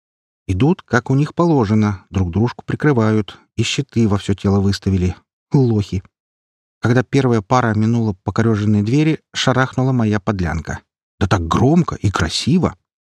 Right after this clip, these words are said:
Скафандры в клочья. Один из пиндосов влетел в проём, где прятался я. Послышались стоны и причитания раненых. «Да что ж ты так морду корчишь, дружище?» —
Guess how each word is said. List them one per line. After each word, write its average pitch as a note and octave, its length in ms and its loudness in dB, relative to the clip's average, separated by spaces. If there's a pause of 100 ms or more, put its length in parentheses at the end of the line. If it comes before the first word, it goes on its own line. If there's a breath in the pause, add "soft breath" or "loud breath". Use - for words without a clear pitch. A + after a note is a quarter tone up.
Скафандры D3 760 0
в - 120 -16
клочья. F#2 520 -4 (580)
Один A2 280 2
из G#2 100 -2
пиндосов G#2+ 480 0
влетел G2+ 380 0
в - 120 -8
проём, A#2+ 420 0
где F2 200 -2
прятался G#2 460 -4
я. D2+ 220 -10 (440)
Послышались E2 520 -8
стоны D3 520 0
и - 60 0
причитания F#2 640 -2
раненых. D#2 500 -4 (1160)
«Да B2+ 140 2
что D3+ 240 2
ж - 60 -2
ты C3+ 100 -8
так - 180 0
морду B2 300 2
корчишь, - 400 -4
дружище?» — A2 640 0